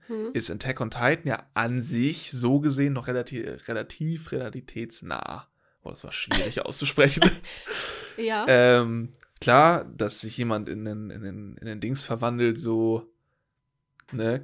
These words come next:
Speaker 2: cool.
Speaker 1: Mhm.
Speaker 2: Aber irgendwie, trotz all dem, gibt es nicht dieses, jemand kann irgendwas Krasses mit Elementen oder kann fliegen oder so.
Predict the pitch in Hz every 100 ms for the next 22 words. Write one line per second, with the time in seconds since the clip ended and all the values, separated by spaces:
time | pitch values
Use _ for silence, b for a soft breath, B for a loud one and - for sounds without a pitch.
0 | - 151 160 214 247 220 214 214 220 247
1 | 117 117 - 143 160 143 147 143 143 -
2 | _ - - 135 95 117 127 135 127 120
3 | - 120 127 117 - 120 120 117 - -
4 | b b b b - 113 110 104 - -
5 | - - 113 107 107 - - - - 117
6 | - 117 120 - 113 113 120 127 123 120
7 | 120 113 120 120 110 101 73 - 117 -
8 | 147 165 175 143 117 113 120 -